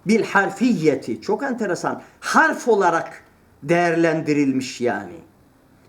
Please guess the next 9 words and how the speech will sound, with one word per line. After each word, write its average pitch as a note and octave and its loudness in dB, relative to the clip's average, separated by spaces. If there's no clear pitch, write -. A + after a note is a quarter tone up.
Hilafen G3+ 4
li E3 2
ba'dihim, E3 2
bir G#3 0
kısım F#3+ -4
alimlere E3 2
hilaf F#3+ 2
olarak. A2+ -8
Bazı E3+ 0